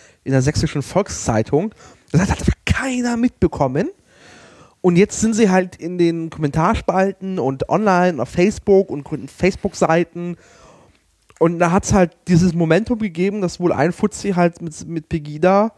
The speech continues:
äh, da, die, die, die einfach den, den Zug gefunden hat.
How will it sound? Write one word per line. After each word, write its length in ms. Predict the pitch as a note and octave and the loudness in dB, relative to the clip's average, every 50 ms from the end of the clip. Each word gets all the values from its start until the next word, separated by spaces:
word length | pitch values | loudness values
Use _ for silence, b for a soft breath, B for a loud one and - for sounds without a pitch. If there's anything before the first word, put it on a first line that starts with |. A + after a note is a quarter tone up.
| b b b b b b b b b b _ - | b b b b b b b b b b _ 0
äh, 500 | C#3+ D#3 D3+ D3+ D3+ D3+ D3+ C#3+ B2 - | 2 4 4 4 2 2 2 2 0 -2
da, 200 | D#3 F3 E3+ D#3+ | 2 2 2 2
die, 300 | D#3 D#3 D#3+ D3+ D#3 D#3 | 2 0 -6 -2 -2 -2
die, 240 | D3 - D3+ D#3 C#3 | -2 0 0 -2 -2
die 220 | D3 D3+ D3+ C3 | -2 -2 -2 0
einfach 180 | B2 D3+ D3+ D#3+ | 0 2 0 0
den, 240 | - D#3 D3 D3 C#3+ | -2 0 -2 -2 -6
den 100 | C#3+ C#3+ | -8 -6
Zug 220 | - - C4+ - | -4 -4 0 0
gefunden 420 | B3 - - D3+ C#3+ C#3 A#2 A#2 | -2 0 2 0 0 0 0 0
hat. 240 | B2 A#2 A2 - - | 0 0 0 -2 -10